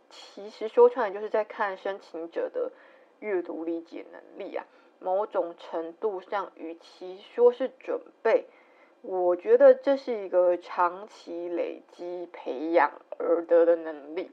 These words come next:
那你如果之后真的幸运进入法律学分班，这样的能力是要一直跟着你的，所以蛮重要，也不是什么短期之内可以培养的。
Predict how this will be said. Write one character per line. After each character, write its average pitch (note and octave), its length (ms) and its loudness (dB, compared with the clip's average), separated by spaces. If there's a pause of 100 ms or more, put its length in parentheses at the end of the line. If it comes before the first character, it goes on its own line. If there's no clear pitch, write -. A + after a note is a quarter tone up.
(380)
那 G3 160 -10
你 E3 280 -12
如 F3 160 -12
果 F#3+ 160 -6 (160)
之 G3+ 180 -12
后 F#3 260 -6
真 G3 220 -12
的 F#3 140 -4 (420)
幸 A3+ 380 -6
运 G3 380 -10
进 F#3+ 260 -16
入 F#3 160 -8
法 - 280 -12
律 - 160 -12
学 - 160 -20
分 - 260 -12
班， G3+ 180 -6
这 A3+ 140 -4
样 G3+ 220 -2 (760)
的 E3+ 120 2
能 E3 360 -8
力 G3+ 140 -10
是 - 160 -16
要 G3+ 180 2
一 - 120 -10
直 - 240 -18 (100)
跟 F3 220 -2
着 - 160 -8 (100)
你 - 160 -20
的， - 160 -14
所 F3 240 -4
以 E3+ 260 -6
蛮 D#3+ 280 -12
重 E3+ 320 -10
要， F3 180 -2
也 E3+ 100 -8
不 E3+ 140 -16
是 G#3+ 140 -14
什 - 120 -16
么 - 220 -12 (400)
短 - 260 -4
期 - 380 -20
之 F#3 220 -12
内 G3 340 -10
可 - 240 -10
以 F3 320 -14 (720)
培 E3 280 -2
养 F#3 180 -2 (100)
的。 - 120 -14